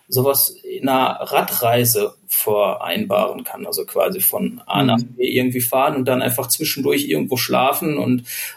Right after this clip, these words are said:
Speaker 1: auch zelten und das Ganze so auch ein bisschen mehr so als Abenteuer sehen. Und das habe ich dann die Jahre danach immer mal wieder gemacht, hauptsächlich eigentlich im Frühjahr, weil das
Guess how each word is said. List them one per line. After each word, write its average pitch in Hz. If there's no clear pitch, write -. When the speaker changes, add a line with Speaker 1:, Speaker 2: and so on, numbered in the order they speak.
Speaker 1:
auch 120
zelten 151
und 131
das -
Ganze 143
so 135
auch 139
ein 135
bisschen 143
mehr 143
so 147
als 127
Abenteuer 131
sehen. 98
Und 127
das 123
habe 147
ich -
dann 147
die 131
Jahre 127
danach 123
immer 131
mal 117
wieder 123
gemacht, 180
hauptsächlich 123
eigentlich -
im 123
Frühjahr, 139
weil 127
das 120